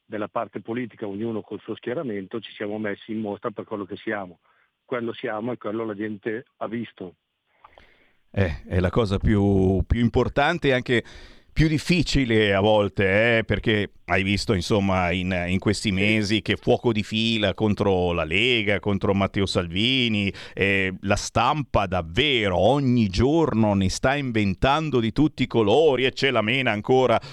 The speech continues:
Speaker 2: con il viaggio a Mosca di Matteo Salvini. Diciamo che a Valera
Speaker 1: Sì.
Speaker 2: Fratta ai cittadini, mm, gliene è importato poco del viaggio a Mosca sì, viaggio a Mosca no di Matteo Salvini, forse ci sono cose più importanti.
Speaker 1: Certo, ci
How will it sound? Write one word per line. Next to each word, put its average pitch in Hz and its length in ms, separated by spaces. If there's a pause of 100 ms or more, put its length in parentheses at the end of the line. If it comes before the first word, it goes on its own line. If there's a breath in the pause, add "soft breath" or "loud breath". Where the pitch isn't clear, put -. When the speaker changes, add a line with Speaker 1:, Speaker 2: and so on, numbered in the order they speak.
Speaker 2:
con 147 240
il 131 200
viaggio 120 380
a 113 60
Mosca 135 500
di 131 100
Matteo 127 360
Salvini. 139 580 (160 loud breath)
Diciamo 214 400
che 185 320
a 156 120
Valera 196 320
Speaker 1:
Sì. - 40
Speaker 2:
Fratta 175 580 (140)
ai 160 160
cittadini, 175 800 (100)
mm, 135 140
gliene 156 240
è - 20
importato 175 600
poco 135 640
del 110 280
viaggio 123 640
a 123 140
Mosca 143 540
sì, 147 300
viaggio 123 480
a 120 60
Mosca 131 400
no 135 180
di 127 140
Matteo 123 320
Salvini, 139 560 (340 loud breath)
forse 156 280
ci 131 60
sono 127 220
cose 120 300
più 117 100
importanti. 104 760 (1300 loud breath)
Speaker 1:
Certo, 127 420
ci 113 140